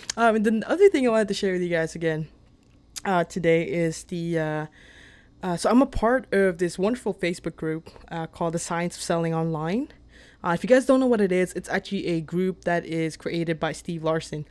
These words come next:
And if you guys know, Steve Larson is the man. <laughs> He's the original Energizer Bunny.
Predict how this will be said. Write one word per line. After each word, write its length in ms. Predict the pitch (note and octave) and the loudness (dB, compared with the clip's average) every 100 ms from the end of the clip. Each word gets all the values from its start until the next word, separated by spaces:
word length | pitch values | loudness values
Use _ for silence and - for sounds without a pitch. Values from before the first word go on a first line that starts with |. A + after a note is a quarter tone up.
| - - - F#3 | -18 -20 -8 -2
And 140 | F3+ | 0
if 80 | F#3 | 4
you 40 | |
guys 180 | G3 F#3 | 4 6
know, 180 | G3+ G3 | 4 4
Steve 260 | - G#3 | 4 4
Larson 300 | G3+ G#3 G#3 | 6 6 6
is 80 | G3+ | 6
the 80 | G3+ | 8
man. 420 | A3+ A#3 A3+ G#3+ - - G3+ - | 8 6 2 4 4 4 2 0
<laughs> 380 | G3 - - - | -4 -4 -10 0
He's 200 | B3 G#3 | 2 4
the 140 | A3 | 6
original 380 | F#3 G#3 G#3+ A3 | 8 8 8 2
Energizer 600 | D#3+ G3 G3 F#3+ F#3+ D#3 | 4 4 6 4 0 -2
Bunny. 380 | E3 D#3+ A#3+ | -2 0 -2